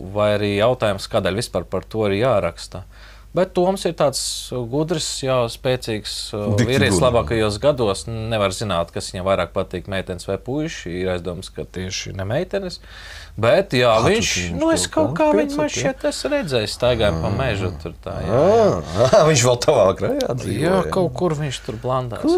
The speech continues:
Speaker 2: tu neteici?
Speaker 1: Nu, lūk, un, un raksta. Es jau teicu, nu, jāizstājas ir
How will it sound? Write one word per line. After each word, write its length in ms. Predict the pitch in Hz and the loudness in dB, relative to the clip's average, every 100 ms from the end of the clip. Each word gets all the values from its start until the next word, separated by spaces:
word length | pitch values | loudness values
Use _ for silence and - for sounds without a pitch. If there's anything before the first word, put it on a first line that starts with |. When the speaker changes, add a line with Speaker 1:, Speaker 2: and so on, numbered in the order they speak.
| 359 | 0
Speaker 2:
tu 220 | - 320 | -4 0
neteici? 380 | 320 311 - 95 | 0 -2 -4 0
Speaker 1:
Nu, 140 | 139 | 2
lūk, 340 | 147 123 98 - | 4 2 0 0
un, 400 | 113 117 120 117 | 2 4 2 2
un 300 | 117 123 127 | 0 2 2
raksta. 480 | 139 180 - - 90 - | 2 0 -2 -4 -6 -2
Es 140 | 156 | 0
jau 140 | 202 185 | 2 4
teicu, 420 | 247 226 - 110 | 2 2 0 -2
nu, 160 | 107 113 | 0 2
jāizstājas 640 | 139 180 120 - 107 107 - | 4 4 2 2 2 2 0
ir 260 | 104 104 | 0 2